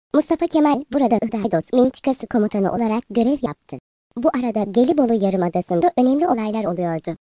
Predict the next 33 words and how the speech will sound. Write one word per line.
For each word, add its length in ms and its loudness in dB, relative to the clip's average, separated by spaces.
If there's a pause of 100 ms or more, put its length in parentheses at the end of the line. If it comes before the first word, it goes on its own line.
(140)
İngiliz 400 0
donanması 540 0
on 140 0
sekiz 420 -4
Mart 320 -2
bin 200 0
dokuz 300 -4
yüz 200 -6
on 180 0
beş 200 -2
günü 260 0
Çanakkale 580 -2
Boğazı'nı 480 -2
geçmeye 440 -4
teşebbüs 560 -6
etti 320 -8
ise 260 -6
de 100 2
kıyı 320 -2
topçusunun 640 -6
başardığı 540 -4
savunması 440 0
karşısında 680 -4
başarılı 400 0
olamayarak 540 -2 (120)
ağır 300 -6 (140)
zayiat 500 0
verdi. 320 -2 (400)
Donanması 460 0
ile 260 0
Boğazı 300 0
geçemeyen 640 0
düşman, 360 -6